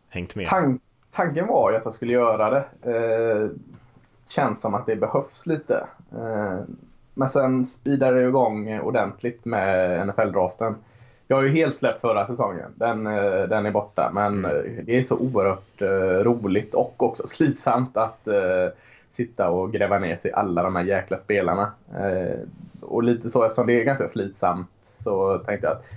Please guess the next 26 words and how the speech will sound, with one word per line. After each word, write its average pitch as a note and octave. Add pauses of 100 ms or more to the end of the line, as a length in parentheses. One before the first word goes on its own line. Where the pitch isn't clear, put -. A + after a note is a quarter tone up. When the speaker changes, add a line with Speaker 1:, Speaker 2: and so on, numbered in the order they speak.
(160)
Speaker 2:
nej, G#2+
men A#2+
jag A#2
gör C3
fan G#2+
inte -
det, D#2
liksom. G2+
Jag, F2+
jag, -
jag A#2+
väntar B2
några A2
veckor G#2
till A#2
med G#2+
det, F#2
men G2+ (600)
sitter -
man A#2
ändå, B2
<laughs> F3
ändå C#3
där A#2
och, A2+
eh, G2+